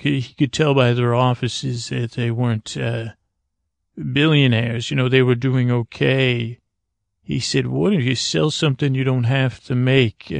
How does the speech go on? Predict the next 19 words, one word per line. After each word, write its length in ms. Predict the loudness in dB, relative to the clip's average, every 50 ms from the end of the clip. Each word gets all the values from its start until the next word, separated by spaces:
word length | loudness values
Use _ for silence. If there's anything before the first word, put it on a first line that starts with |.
| -6 -8 _ _ _ _ _ _ _ _ _ _ _ _ _ _ _ _ _ _ _ _ _ _ -10
And 200 | -6 -4 -2 -2
he 80 | -4
said, 300 | -4 -4 -4 -4 -4 -4
"You 180 | -4 -4 -2 -2
know, 160 | -2 -2 -4
like, 220 | -4 -4 -4 -4 -2
these," 360 | 0 2 4 4 2 2 -2
he, 180 | -4 -6 -4
he 360 | -4 -2 -2 -2 -2 -2 -4 -2
pointed 420 | 0 0 2 2 4 2 2 2
out 260 | 2 2 2 0 -2 -4
to 160 | -6 -6 -6
them 480 | -4 -4 -4 -4 -4 -4 -2 -2 -2
how 200 | 0 2 2 2
to 80 | 2 0
build 360 | 0 0 2 2 2 2 2
your 120 | 0 0 2
muscles 720 | 2 2 2 2 2 0 0 -4 -6 -6 -6 -6 -8 -10
thing 600 | -6 -4 -2 -2 0 -2 -4 -4 -6 -8 -10 -10